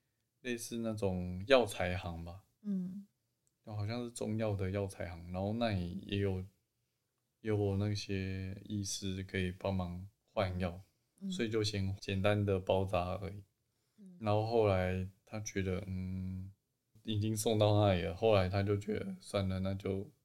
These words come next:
Speaker 1: 就这样，他就说，
Speaker 2: 嗯，好人做到底啊。
Speaker 1: 没有啦，他没有好人做到底。
Speaker 2: 啊，没有啊。
Speaker 1: 然后他就觉得，嗯，应该没事了，那他，他就走了。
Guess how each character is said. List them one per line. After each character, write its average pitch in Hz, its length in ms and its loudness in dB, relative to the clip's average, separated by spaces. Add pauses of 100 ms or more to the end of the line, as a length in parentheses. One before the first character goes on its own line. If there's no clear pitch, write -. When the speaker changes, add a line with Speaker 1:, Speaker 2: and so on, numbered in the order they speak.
(480)
Speaker 1:
就 - 140 -10
这 98 120 0
样， 92 320 -2
他 110 120 -2
就 107 180 4
说， 202 100 4
Speaker 2:
嗯， 202 120 6
好 180 120 8
人 175 200 4
做 262 200 4
到 220 220 4
底 165 320 -4
啊。 190 180 -12 (100)
Speaker 1:
没 117 160 2
有 117 140 10
啦， 95 160 10
他 123 120 8
没 127 100 6
有 117 100 10
好 107 140 10
人 98 100 6
做 107 220 10
到 110 140 2
底。 - 180 -10
Speaker 2:
啊， 214 80 -4
没 190 160 4
有 180 160 4
啊。 202 240 2
Speaker 1:
然 143 80 10
后 - 20 12
他 143 160 8
就 143 160 10
觉 123 200 10
得， 110 120 8
嗯， 117 580 -2
应 143 120 -4
该 147 160 6
没 120 180 4
事 107 300 6
了， 110 180 4
那 107 80 -2
他， 110 120 4
他 104 180 -2
就 104 100 4
走 - 220 -2
了。 - 80 -10